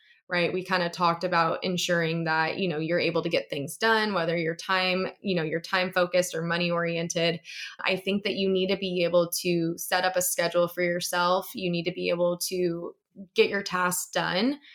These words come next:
you know, without having kind of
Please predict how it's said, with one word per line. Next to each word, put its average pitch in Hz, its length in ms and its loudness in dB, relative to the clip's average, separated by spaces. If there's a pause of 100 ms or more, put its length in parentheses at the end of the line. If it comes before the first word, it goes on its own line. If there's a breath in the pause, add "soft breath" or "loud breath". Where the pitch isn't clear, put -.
(140 loud breath)
you 202 80 -4
know, 185 140 4
without 180 380 0
having 175 580 0 (320)
kind 180 320 -2
of 175 340 2